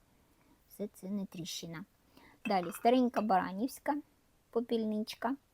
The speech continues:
є скольчик, сто вісімдесят гривень. Так, і одразу ось такі, такі всякі скляні штучки. По п'ятдесят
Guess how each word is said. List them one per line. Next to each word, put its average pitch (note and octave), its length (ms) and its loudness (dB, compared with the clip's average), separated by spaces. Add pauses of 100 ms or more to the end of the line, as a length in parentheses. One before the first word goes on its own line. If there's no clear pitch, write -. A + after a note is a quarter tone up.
(140)
є F#3 140 -6
скольчик, - 800 -12 (480)
сто A3 200 -2
вісімдесят G3 680 -6 (140)
гривень. F#3+ 420 -12 (4000)
Так, - 540 -8 (200)
і B3 280 0
одразу B3 760 0
ось G#3+ 220 2
такі, B3+ 480 2 (960)
такі G#3+ 260 -2
всякі G#3+ 400 0
скляні A3 440 0
штучки. - 600 -6 (1200)
По F#3 80 -8
п'ятдесят F#3 580 -6